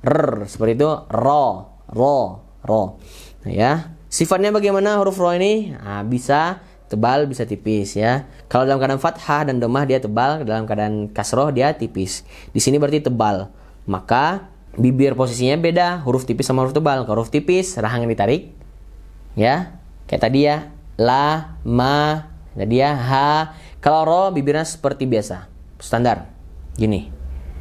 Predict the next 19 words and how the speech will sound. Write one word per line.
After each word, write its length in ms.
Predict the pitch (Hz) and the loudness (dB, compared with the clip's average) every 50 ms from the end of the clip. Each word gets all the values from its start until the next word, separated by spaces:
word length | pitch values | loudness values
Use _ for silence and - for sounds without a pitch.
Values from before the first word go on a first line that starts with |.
| - - - | -8 -8 -4
Bukan 160 | - - 123 | 0 2 2
ditarik, 480 | 123 123 120 120 113 117 131 156 170 - - - - - - - - - - - | 2 2 2 2 2 2 2 0 0 -4 -8 -12 -10 -10 -10 -8 -6 -4 -4 -2
tapi 160 | - 131 123 | 0 0 2
gini. 240 | 113 98 95 87 - - - - - - - - - - - - - - - - - - | 2 0 0 -4 -6 -10 -10 -10 -10 -10 -10 -10 -12 -12 -12 -14 -12 -10 -10 -10 -6 0
Ro. 480 | - - 117 120 123 113 98 95 - - - - - - - - | 2 2 4 4 2 0 0 -4 -6 -8 -8 -8 -8 -6 -4 0
Bukan 240 | - 143 147 180 190 | 0 2 2 2 2
juga 160 | 190 208 214 | 2 2 2
monyong, 480 | 214 220 220 220 214 220 220 220 220 214 | 2 2 2 2 0 0 -2 -4 -4 -2
ro. 560 | 117 123 143 156 156 156 143 123 107 - - - - - - - - - - | 0 2 2 4 2 2 2 0 -2 -4 -8 -14 -16 -16 -16 -14 -14 -14 -8
Tapi 400 | - - 139 143 147 147 143 143 - - - - - - - - - - | -2 0 2 2 2 0 -2 -8 -16 -16 -16 -16 -16 -16 -14 -14 -6 0
bibir 320 | - 156 127 131 127 127 | 2 4 4 4 2 2
posisi 320 | 127 127 123 123 131 139 | 0 0 0 2 0 0
standar 480 | 135 - - 131 131 135 143 147 139 127 | 0 0 0 0 2 2 2 2 2 2
ya, 160 | 120 123 131 | 2 2 2
kalau 160 | 127 123 120 | 2 0 0
bisa 160 | 117 117 - 117 | 0 0 0 -2
diistilahkan 600 | 110 113 113 113 - 117 110 110 107 107 107 110 | 0 -2 -4 -2 0 0 0 0 0 0 0 0
ya, 120 | 113 113 120 120 - | 0 -2 -2 -4 -6
ro. 560 | - 107 113 123 127 120 101 95 92 - - | -2 2 2 4 4 2 0 -2 -6 -14 -18